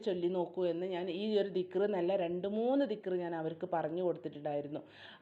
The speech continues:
അപ്പോൾ ഒക്കെ ഒന്നും സമാധാനമായിട്ടില്ല ഇത്താ, ഇതുവരെ ബ്ലോക്ക് ഒന്നും on ആക്കിയിട്ടില്ല, ഉപ്പാനെ വിളിക്കുന്നത്, അങ്ങനെ തന്നെയായിരുന്നു അവർ പറഞ്ഞിട്ടുണ്ടായിരുന്നത്. അത് തന്നെ മതി നമുക്ക് അത്ഭുതം തോന്നിക്കാൻ,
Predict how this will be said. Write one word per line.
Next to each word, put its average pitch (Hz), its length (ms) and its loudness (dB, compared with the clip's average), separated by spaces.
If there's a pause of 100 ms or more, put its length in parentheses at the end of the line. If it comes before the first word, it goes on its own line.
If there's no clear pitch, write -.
അപ്പോൾ 196 260 2
ഒക്കെ 208 320 0
ഒന്നും 190 300 0
സമാധാനമായിട്ടില്ല 170 1080 -2
ഇത്താ, 151 360 0 (280)
ഇതുവരെ 190 400 4
ബ്ലോക്ക് 165 460 2
ഒന്നും 165 320 -2
on 175 60 -2
ആക്കിയിട്ടില്ല, 156 720 0
ഉപ്പാനെ 180 560 2
വിളിക്കുന്നത്, 160 640 0 (320)
അങ്ങനെ 226 380 4
തന്നെയായിരുന്നു 226 840 2
അവർ 180 240 2
പറഞ്ഞിട്ടുണ്ടായിരുന്നത്. 160 920 -4 (360)
അത് 208 300 2
തന്നെ 226 160 4
മതി 185 240 2
നമുക്ക് 170 340 -2
അത്ഭുതം 175 640 2
തോന്നിക്കാൻ, 156 500 -2